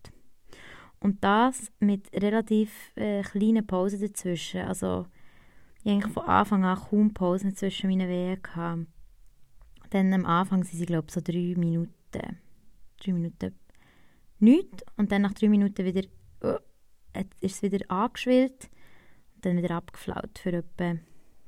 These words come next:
fünfzig Sekunden. Und irgendwann ist, ist dann der Mats ins Badzimmer gekommen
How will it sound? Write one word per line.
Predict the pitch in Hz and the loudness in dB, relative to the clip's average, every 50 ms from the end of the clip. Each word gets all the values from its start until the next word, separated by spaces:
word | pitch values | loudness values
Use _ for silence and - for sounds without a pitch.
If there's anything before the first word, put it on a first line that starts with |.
| - - - | -20 -20 -14
fünfzig | - - 170 - - - - | -12 -12 -12 -12 -14 -14 -12
Sekunden. | - 185 196 - - 180 170 170 165 - 180 190 - - - _ - - - - - - - - - - - - | -12 -12 -10 -8 -6 -6 -4 -4 -6 -6 -8 -10 -12 -16 -20 _ -20 -20 -20 -20 -20 -20 -20 -20 -20 -20 -16 -4
Und | - - | 0 4
irgendwann | 240 233 233 220 214 220 | 6 6 8 8 8 6
ist, | 226 220 - | 6 6 4
ist | 214 196 - | 0 -2 -2
dann | 214 190 | 0 2
der | 196 196 | 4 4
Mats | 190 196 202 - - - - - | 4 2 0 -2 -6 -10 -12 -6
ins | - - 214 - - | -4 -4 -4 -2 -2
Badzimmer | - 220 233 - - 269 254 262 262 | -2 -2 0 0 2 2 4 4 2
gekommen | - - 262 254 254 254 | 0 0 2 2 2 2